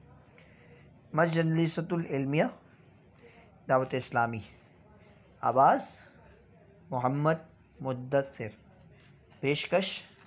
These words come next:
बुक शेयर पाकिस्तान ऑडियो लाइब्रेरी। मज़ीद मालूमात और दीगर किताबों के लिए आप राब्ता कर सकते हैं WhatsApp नंबर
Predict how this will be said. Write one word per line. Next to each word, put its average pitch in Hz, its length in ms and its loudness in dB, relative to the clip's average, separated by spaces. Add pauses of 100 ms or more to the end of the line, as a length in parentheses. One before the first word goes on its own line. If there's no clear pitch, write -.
(960)
बुक 185 160 0
शेयर 147 260 4
पाकिस्तान 135 600 0 (960)
ऑडियो 160 300 4
लाइब्रेरी। 117 480 -2 (1300)
मज़ीद 151 340 -2
मालूमात 135 560 2 (260)
और 131 80 -6
दीगर 143 300 0
किताबों 127 360 0
के 123 140 -8
लिए 131 240 -6 (720)
आप 135 220 4
राब्ता 135 260 2
कर 131 140 -6
सकते 147 340 -4
हैं 117 160 -6 (460)
WhatsApp 156 380 -2
नंबर 127 320 -4